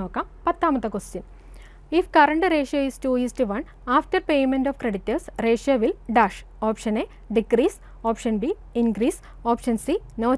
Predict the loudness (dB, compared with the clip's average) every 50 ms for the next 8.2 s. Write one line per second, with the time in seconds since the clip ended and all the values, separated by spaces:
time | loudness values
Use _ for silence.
0 | 0 0 -2 0 -2 -4 -6 -12 -18 -12 -6 -2 -2 -2 -2 -2 -2 0 0 0
1 | -2 -4 -6 -6 -2 2 2 2 2 2 -2 -4 -6 -6 -6 -6 -8 -12 -12 -16
2 | -20 -18 -10 -4 -2 0 0 0 0 -2 -4 -4 -4 -2 0 0 -2 -2 -2 -4
3 | -4 -4 -4 -6 -6 -6 -8 -10 -12 -16 -14 -4 0 2 2 2 2 2 2 2
4 | 4 2 2 2 0 0 0 0 0 0 0 -2 -2 -2 -2 -4 -6 -6 -8 -10
5 | -10 -8 -4 0 2 2 4 2 0 -2 -2 -4 -2 0 0 -2 -2 -2 -4 -6
6 | -8 -10 -14 -18 -20 -20 -12 -4 0 2 2 2 2 2 2 2 2 2 0 0
7 | 0 0 0 -2 -2 -4 -4 -4 -2 0 0 0 2 0 -2 -2 -2 -2 -2 -2
8 | -2 -4 -6